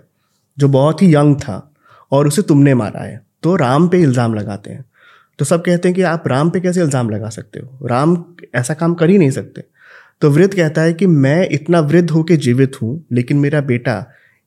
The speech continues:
जो इतना यंग है और उसकी मृत्यु हो गई, ये एक बहुत ही, इसको कहते हैं anomaly, ऐसा होना, होता नहीं, बहुत unnatural सी बात है। तो अगर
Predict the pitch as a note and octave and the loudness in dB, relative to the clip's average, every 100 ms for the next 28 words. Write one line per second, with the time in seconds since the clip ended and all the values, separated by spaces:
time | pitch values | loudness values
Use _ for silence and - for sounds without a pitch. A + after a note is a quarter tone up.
0 | _ C3+ D#3 C3+ D#3 E3+ C#3+ C#3+ E3 C#3 | _ -4 0 0 0 2 2 4 4 2
1 | G#2 - - C#3 C#3+ - G#3 D#3+ - C3+ | -2 -6 -4 -2 0 0 2 2 0 -2
2 | A#2 A2+ B2+ E3+ - - E3 F#3 D#3+ D3 | -2 -2 -4 -6 -10 -6 0 0 2 2
3 | F3 F#3+ - F#3+ D4 - - _ _ _ | 2 0 -2 -2 -2 -6 -14 _ _ _
4 | _ - - F3 - D3+ D3 D3+ E3 D#3 | _ -6 -2 -2 0 2 4 4 4 2
5 | G#2+ B2 C3 F#3 D#3+ D#3 F3 D3 D3 F3+ | 2 0 0 0 2 2 2 2 0 2
6 | E3+ D#3 B2+ D#3+ - C3+ C3 A#2+ E3 F3 | 4 4 2 0 0 -2 0 0 2 2
7 | D3+ A2+ G#2 - - - - - - F3 | 2 0 -4 -10 -18 -18 -20 -8 -2 0
8 | G#3 | 0